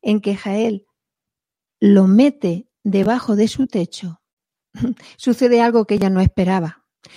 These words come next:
Y suceden cosas cuando metemos bajo nuestro techo a los Sísaras. Suceden cosas que nosotros no esperamos, pero que una vez que están dentro,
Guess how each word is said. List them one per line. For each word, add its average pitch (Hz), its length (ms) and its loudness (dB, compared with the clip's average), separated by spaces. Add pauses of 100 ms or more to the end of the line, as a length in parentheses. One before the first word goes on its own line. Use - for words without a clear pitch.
(140)
Y 240 100 0
suceden 262 400 4
cosas 226 720 -4 (100)
cuando 196 260 -2
metemos 233 460 0
bajo 226 220 -2
nuestro 214 400 2
techo 196 340 -4
a 180 40 -4
los 180 180 -4
Sísaras. 175 680 -8 (340)
Suceden 233 540 2
cosas 233 300 -4
que 214 120 -8
nosotros 226 380 -4
no 240 100 0
esperamos, 202 600 -2
pero 240 260 2
que 247 120 -2
una 294 140 0
vez 294 140 -2
que - 80 -8
están 240 280 -2
dentro, 226 480 -4